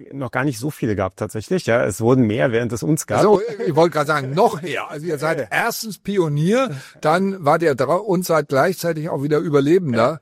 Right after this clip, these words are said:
Speaker 1: genau,
Speaker 2: Und
Speaker 1: genau.
Speaker 2: das heißt, irgendwo, irgendwas macht ihr richtig.
Speaker 1: Irgendwas haben wir schon richtig gemacht, ja. Also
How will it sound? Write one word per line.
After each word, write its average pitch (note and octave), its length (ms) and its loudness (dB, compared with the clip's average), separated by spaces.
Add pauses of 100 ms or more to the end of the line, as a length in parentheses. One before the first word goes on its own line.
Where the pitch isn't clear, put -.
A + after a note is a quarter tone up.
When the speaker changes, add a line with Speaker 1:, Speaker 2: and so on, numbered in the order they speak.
(100)
Speaker 1:
genau, C3 180 -4
Speaker 2:
Und B2 200 -2
Speaker 1:
genau. B2+ 280 -2
Speaker 2:
das B2 320 0
heißt, C3+ 480 0
irgendwo, E3 520 0
irgendwas A3 360 2
macht F3 240 -4
ihr F3+ 160 -4
richtig. G2+ 300 -4
Speaker 1:
Irgendwas B2+ 240 -2
haben B2 200 4
wir A2+ 60 -12
schon A#2 240 2
richtig A2+ 260 -2
gemacht, F#2+ 320 -8
ja. G2+ 140 -6
Also A#2 280 4